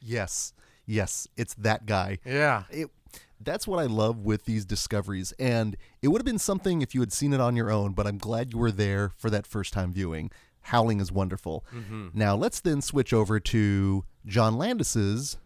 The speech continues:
Speaker 1: An American Werewolf in London, which is a film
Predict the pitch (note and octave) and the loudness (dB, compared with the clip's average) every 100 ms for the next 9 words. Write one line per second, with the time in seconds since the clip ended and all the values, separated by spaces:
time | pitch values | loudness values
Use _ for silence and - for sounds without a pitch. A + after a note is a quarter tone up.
0 | - C#3+ C#3 G2+ G2+ G2+ G2 F#2+ G2 A2 | -8 -2 2 2 0 0 0 0 0 0
1 | C3+ B3 C#3 F2+ F#2 - _ _ _ G#2+ | 2 2 2 0 -4 -12 _ _ _ -2
2 | G#2 G2 G#2+ G#2+ G2 G2+ G#2 | -2 -2 -2 0 2 0 -2